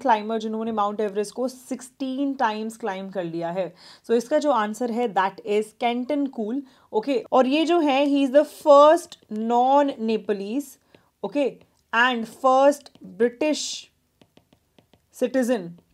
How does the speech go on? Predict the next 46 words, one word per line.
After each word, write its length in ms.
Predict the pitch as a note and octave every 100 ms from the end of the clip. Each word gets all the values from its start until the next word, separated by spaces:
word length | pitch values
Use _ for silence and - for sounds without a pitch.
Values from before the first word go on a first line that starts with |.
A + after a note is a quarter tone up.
| -
to 100 | F3+
do 120 | F3 D#3+
this, 320 | G2+ - - _ _ _ _ _ _
ठीक 160 | G3 B3
है, 140 | B3 - _ F#3+
याद 260 | G3+ G#3
रहेगा। 360 | A#3+ C4 B3+ C#4 _ _ _ _ _ _ _ _ _ _ _ _ -
Moving 240 | D4 F#4+ F#4+
on 120 | F#4
to 60 | E4+
the 100 | D#4+
next 240 | A#3+ -
question, 340 | A#3+ A#3 E4+ D#4+
that 200 | A#3+ A#3+
is 200 | C#4+ B3
which 140 | D#4 E4+
Indian 200 | D4 D4+
state 380 | D4 - A#3+ B3 C4
is 100 | G#3+
going 180 | A#3 A3+
to 80 | A#3
host 220 | A3+ A3+
G 80 | A#3+ B3
twenty 260 | B3+ B3 B3+
summit 260 | A3 G#3 A3+
in 80 | A3+
twenty 240 | G#3+ F#3+ G3+
twenty-three? 540 | F#3+ F3+ F3 G#3+ F3+
तो 80 | G3
जो 120 | G3+
इसका 260 | G3+ - G#3
आंसर 340 | F#3 F#3+ G#3+
है 160 | G#3+ G3+
that 200 | F#3 A3+
is 140 | B3+ - - _ - E3+
Jammu 300 | B3+ B3+ C#4+ C#4+
and 120 | A#3 A3+
Kashmir 340 | G#3+ - G#3+
is 100 | A3
going 220 | G#3 G3+ G#3+
to 100 | G#3+
host। 240 | G#3 A#3 A3+
The 80 |
next 240 | G3+ G3 G#3+ A3
one 160 | G#3+ G#3+
is 140 | A3+